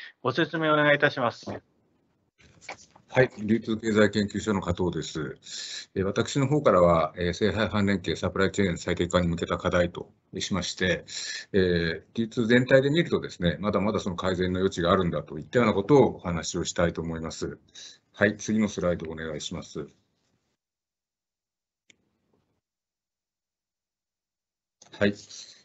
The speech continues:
Speaker 2: えー、正販連携協議会という、まあ、あの、組織の活動をですね、えー、経済産業省と、それからジェイエスワンジャパンと、えー、流通経済研究所で、まあ、行っておりまして、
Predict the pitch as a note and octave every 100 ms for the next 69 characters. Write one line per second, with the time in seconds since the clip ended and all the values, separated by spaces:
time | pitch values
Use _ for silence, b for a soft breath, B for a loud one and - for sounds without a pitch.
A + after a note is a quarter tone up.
0 | - F#2+ F2 C#3+ C#3+ D#3 C#3 D3+ D3 D3+
1 | D3+ C#3 D3 D3+ D#3 B2+ E2 D#2+ D2+ -
2 | G#2 F#2+ G2 D#2+ - F#2+ E2+ F2 E2 -
3 | G#2 - E2 - D#2+ E2 F2 F2 - -
4 | D#2 - _ _ - F2+ F2+ G2 G2+ G2+
5 | G2+ G2 F#2+ E2 - A2+ G2+ - - G2+
6 | G#2 F#2 G#2 G2+ G#2+ G2+ G2 A2+ F#2 -
7 | - - b b - F#2+ F#2 G#2 G2+ G#2+
8 | E2+ - F2+ F2+ C#3 G#2+ D#2+ D#2 D#2 F2
9 | E2+ D2+ F2 D#2 E2+ - - D#2+